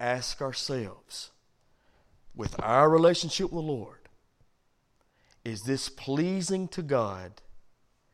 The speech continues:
Is this helping others?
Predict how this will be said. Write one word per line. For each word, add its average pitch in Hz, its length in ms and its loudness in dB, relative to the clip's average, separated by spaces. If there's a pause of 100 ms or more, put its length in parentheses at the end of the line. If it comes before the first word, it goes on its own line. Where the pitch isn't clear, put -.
(340)
Is 104 200 -10
this 104 260 -6
helping 113 640 -6 (200)
others? - 640 -12